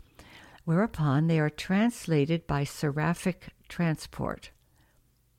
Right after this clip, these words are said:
Midsoniters are non-reproducing beings thereafter because the technique of dematerialization which they pass through in preparation for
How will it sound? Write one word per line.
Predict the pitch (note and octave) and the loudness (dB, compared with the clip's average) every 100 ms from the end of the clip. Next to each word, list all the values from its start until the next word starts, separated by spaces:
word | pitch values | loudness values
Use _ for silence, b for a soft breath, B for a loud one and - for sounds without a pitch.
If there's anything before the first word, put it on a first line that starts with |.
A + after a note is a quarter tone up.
| _ _ _ _ b b b b b - | _ _ _ _ b b b b b 2
Midsoniters | G3+ B3 E4 D4 E3 D#3+ D#3+ D#3 - | 4 4 4 6 6 6 4 2 -2
are | D#3 D3+ | 0 2
non-reproducing | D3+ D#3 E3 F3 G3 G3 F3+ F3 - D3+ E3 F3 - D#3+ D3+ | 2 2 4 4 2 2 0 0 -2 0 0 0 0 0 2
beings | F3+ F#3 C3+ C3+ D3 - | 4 4 4 2 0 -2
thereafter | - D#3 D3 E3 F3+ - - - - B B B B | 0 2 2 2 0 -4 -8 -8 -8 B B B B
because | - E3+ F#3 F3+ - | -2 0 2 0 0
the | E3+ | -2
technique | - D#3+ - F3+ G#3 B3 - - | 0 -2 -2 2 2 0 -4 -4
of | D#3 - | -4 -2
dematerialization | - F#3+ F3 D#3 - F#3+ F3+ F3 D3+ C#3+ C#3 F#3 A3 - C#3+ C#3 D3 B B B B - | 0 2 2 0 -2 0 2 2 2 0 0 2 2 0 0 2 0 B B B B -12
which | - F#3 - - | 0 0 0 -2
they | E3 D#3 | 0 0
pass | - F3+ F3 E3 - - - | -2 0 0 0 -8 -12 -4
through | G#3 G3 C#3+ - | 2 2 2 2
in | D#3+ | 0
preparation | D#3+ - E3+ E3 E3 F3 - E3 D#3 | 0 -2 -2 0 0 0 0 0 -2
for | - - D#3 D3+ | -4 0 0 0